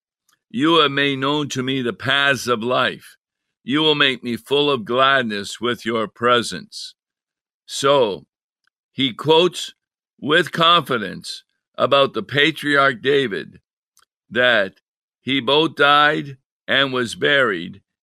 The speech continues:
and his tomb is with us to this day. But being a prophet and known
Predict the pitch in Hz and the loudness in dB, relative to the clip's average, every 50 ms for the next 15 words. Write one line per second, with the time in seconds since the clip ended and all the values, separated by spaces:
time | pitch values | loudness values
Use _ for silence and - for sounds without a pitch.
0 | _ _ 123 135 135 123 113 104 92 98 127 175 208 226 196 151 - - - 139 | _ _ -2 0 0 0 0 -4 -6 -4 -2 0 0 0 -2 -2 -6 -8 -8 -8
1 | 127 110 101 85 67 57 - - _ _ _ _ _ _ _ _ - 131 139 127 | -8 -8 -8 -10 -12 -14 -18 -20 _ _ _ _ _ _ _ _ -4 -4 -4 -4
2 | - 117 135 147 147 - - - 123 117 110 - - - - 120 117 113 120 113 | -4 -4 0 0 0 0 0 -2 -2 -2 -2 -4 -10 -10 -10 -8 -4 -4 -4 -4
3 | - - - 104 120 123 117 104 90 78 71 - _ _ _ _ _ _ _ _ | -4 -8 -8 -4 -2 -2 -2 -2 -4 -6 -8 -12 _ _ _ _ _ _ _ _
4 | _ _ _ _ _ _ _ 131 139 139 127 - 98 104 151 165 170 170 170 170 | _ _ _ _ _ _ _ 2 2 2 2 0 -4 -6 -4 -2 -2 0 -2 -2
5 | 170 165 - _ - 135 131 127 98 - - - - 151 156 170 185 196 214 220 | -2 -6 -8 _ 0 2 2 2 0 -2 -10 -12 -2 0 2 4 4 4 2 2
6 | 202 - 139 101 73 53 - _ _ _ _ _ _ _ _ _ _ _ _ _ | 0 -2 -4 -6 -6 -6 -10 _ _ _ _ _ _ _ _ _ _ _ _ _
7 | _ _ _ 127 131 131 127 127 131 135 143 156 165 170 175 175 175 180 180 180 | _ _ _ 0 0 0 0 -2 -2 0 2 4 4 4 4 4 4 4 2 2
8 | 180 175 170 165 151 147 | 2 -4 -8 -10 -10 -12